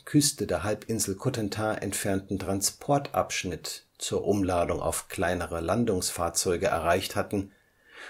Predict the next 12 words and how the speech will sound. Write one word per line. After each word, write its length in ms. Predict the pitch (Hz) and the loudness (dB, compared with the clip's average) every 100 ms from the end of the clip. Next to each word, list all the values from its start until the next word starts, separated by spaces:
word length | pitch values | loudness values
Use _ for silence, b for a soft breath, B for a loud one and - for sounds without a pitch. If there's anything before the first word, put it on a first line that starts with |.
| B - | B -4
und 420 | 113 82 - - | -2 0 -2 0
dann 420 | 80 117 143 139 123 | 4 4 4 2 -4
nicht 480 | 110 98 - - | -2 -2 -6 -4
durch 260 | 82 76 - | -4 -4 0
Radar, 580 | 82 71 73 98 117 b b b b _ | 2 4 4 2 -2 b b b b _
sondern 580 | - 90 87 80 78 | -2 0 0 -2 -4
durch 420 | 78 78 - - - | -2 -2 -4 -10 -2
direkt 480 | 92 - 87 - 101 | 0 2 0 0 2
wahrnehmbares 800 | 87 90 87 78 78 78 85 - | 4 4 0 0 -2 -2 -2 -2
Geräusch.“ 600 | 90 127 123 - - _ _ _ _ _ _ _ | 6 6 6 2 -4 _ _ _ _ _ _ _
Zitat 440 | - 92 - 78 - | -14 -12 -6 -6 -2
Ende. 300 | 92 - | -2 -2